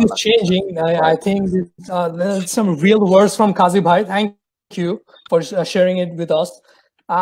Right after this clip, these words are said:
Speaker 1: আমিও একমত। Like, আমি মনে করি the scene is changing. Like, it will take time. কিছু রেভলিউশনারি কিছু steps, uh, নেওয়ার আগে বা হওয়ার আগে, uh, একটু সময় লাগে। So I think we are heading to that phase, uh, in Bangladesh.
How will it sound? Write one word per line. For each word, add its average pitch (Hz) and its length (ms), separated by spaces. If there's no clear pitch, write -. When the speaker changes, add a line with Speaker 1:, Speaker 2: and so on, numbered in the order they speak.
Speaker 1:
আমিও 254 180
একমত। 226 360
Like, 165 180
আমি 220 180
মনে 247 160
করি 269 180
the 240 100
scene 240 180
is - 40
changing. 208 340
Like, 165 180
it 196 80
will 208 160
take 226 120
time. 156 140
কিছু 202 180
রেভলিউশনারি 214 680
কিছু - 160
steps, 190 260
uh, 170 120
নেওয়ার 202 300
আগে 156 220
বা 156 160
হওয়ার 196 300
আগে, 143 160
uh, 151 180
একটু 175 200
সময় 208 260
লাগে। 127 160
So 175 60
I - 20
think 240 140
we 240 120
are 214 160
heading 196 240
to 202 140
that 185 140
phase, 208 340
uh, 156 240
in 170 60
Bangladesh. 165 440